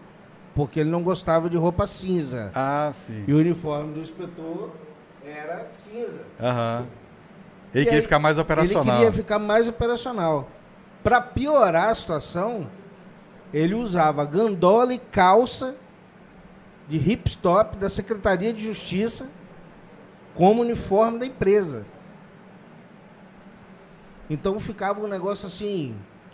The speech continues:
Speaker 2: Ele era supervisor?
Speaker 1: Ele era inspetor operacional de contrato. Ele ficava dentro do contrato e era responsável por um turno inteiro de fis-, de vigilantes.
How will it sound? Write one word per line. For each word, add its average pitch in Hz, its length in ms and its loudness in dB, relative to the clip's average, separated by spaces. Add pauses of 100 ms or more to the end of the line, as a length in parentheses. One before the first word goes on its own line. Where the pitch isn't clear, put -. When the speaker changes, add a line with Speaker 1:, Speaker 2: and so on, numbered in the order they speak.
(180)
Speaker 2:
Ele 202 140 -2
era 185 100 2
supervisor? 151 640 -2 (160)
Speaker 1:
Ele 131 220 -8
era 139 180 -6
inspetor 165 480 -6
operacional 190 680 -6 (600)
de 131 120 -6
contrato. 147 640 -4 (380)
Ele 127 120 -10
ficava 151 300 -2
dentro 151 360 -2
do 190 100 2
contrato 170 640 -2
e - 20 -4
era 170 120 -2
responsável 165 560 -4
por 175 160 -6
um 190 100 -6
turno 220 560 2 (380)
inteiro 196 560 0
de 196 100 -12
fis-, - 280 -10 (180)
de 147 100 -10
vigilantes. 170 760 -6